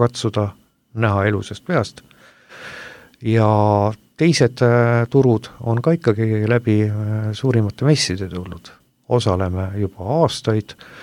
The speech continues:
äh, Frankfurtis I S H sanitaartehnika messil, mis on, äh, võib-olla maailma üks suurimaid ja külastatavamaid selle ala messe. Ja sealt on, äh, tulnud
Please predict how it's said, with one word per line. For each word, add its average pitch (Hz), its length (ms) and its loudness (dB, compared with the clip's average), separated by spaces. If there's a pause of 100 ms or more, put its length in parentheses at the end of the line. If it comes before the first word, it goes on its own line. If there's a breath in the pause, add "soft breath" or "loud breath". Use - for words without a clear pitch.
(640 loud breath)
äh, 95 240 -6
Frankfurtis - 880 -4 (100)
I 131 240 0
S - 160 -8
H 101 380 0 (960 soft breath)
sanitaartehnika 92 800 -6
messil, 107 480 0 (140)
mis - 260 -12
on, 90 240 -4
äh, 92 160 -4 (140)
võib-olla 90 260 -6
maailma 87 400 -4
üks - 160 -6
suurimaid 107 560 2 (720 soft breath)
ja 95 220 -4 (500)
külastatavamaid 92 960 -2 (140)
selle 92 340 -2
ala 90 160 -2
messe. - 480 -6 (960 soft breath)
Ja 104 240 0 (560)
sealt - 480 0
on, 110 240 -2
äh, 113 400 -2
tulnud 120 320 -4